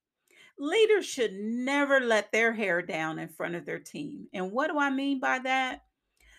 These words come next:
Try not to dance on the table. Try not to let the bartender or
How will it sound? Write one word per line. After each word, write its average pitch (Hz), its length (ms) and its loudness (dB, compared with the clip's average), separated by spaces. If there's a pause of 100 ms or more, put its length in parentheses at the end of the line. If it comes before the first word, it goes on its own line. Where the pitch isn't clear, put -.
(140)
Try 480 340 -2
not 269 160 4
to 247 60 -4
dance 214 460 0
on 208 160 -2
the 185 80 -8
table. 180 560 -4 (1160)
Try 440 300 0
not 269 260 2
to 226 80 2
let 226 400 2
the 208 100 0
bartender 190 960 2 (300)
or 202 160 4